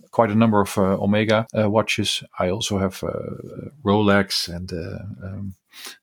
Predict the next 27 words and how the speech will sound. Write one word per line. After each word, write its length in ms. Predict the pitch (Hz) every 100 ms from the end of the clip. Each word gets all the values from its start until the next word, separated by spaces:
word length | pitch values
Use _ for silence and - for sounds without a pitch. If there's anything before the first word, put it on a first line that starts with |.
| -
a 140 | 95
lot 160 | 101 104
of, 180 | 98 -
uh, 100 | 92
Seikos 840 | - 110 113 117 110 110 - - -
and, 360 | - 95 101 98
um, 380 | 98 98 95 95 - - -
and 100 | 113
other 200 | 113 113
big 220 | 101 107 101
brands. 540 | 110 107 107 - - _ - _
Um, 720 | - 98 95 95 95 95 95 - _ 104
I 40 |
also 180 | 104 101
had 140 | 107
some 320 | - 101 98 -
I 100 | 113
W 220 | 107 107
Cs 300 | - 143 127
in 80 | 127
the 60 |
past, 600 | 117 - 120 120 113 - 110
A 140 | 113
P, 460 | 113 131 127 127 110
and 160 | 120
so 200 | - 117
on. 200 | 113 113